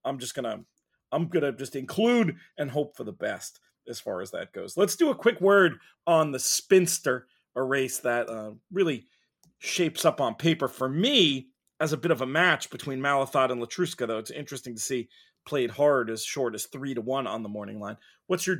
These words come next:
general approach? And you don't even have to give a pick if you don't want to, 'cause I didn't, you know, I didn't prep you for this, but, uh,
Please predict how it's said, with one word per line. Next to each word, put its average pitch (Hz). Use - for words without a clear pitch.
general 143
approach? 123
And 160
you 175
don't 156
even 139
have 131
to 131
give 120
a 117
pick 147
if 110
you 127
don't 117
want 131
to, 120
'cause 110
I 120
didn't, 117
you 123
know, 101
I 110
didn't 110
prep 151
you 98
for 110
this, 98
but, 110
uh, 131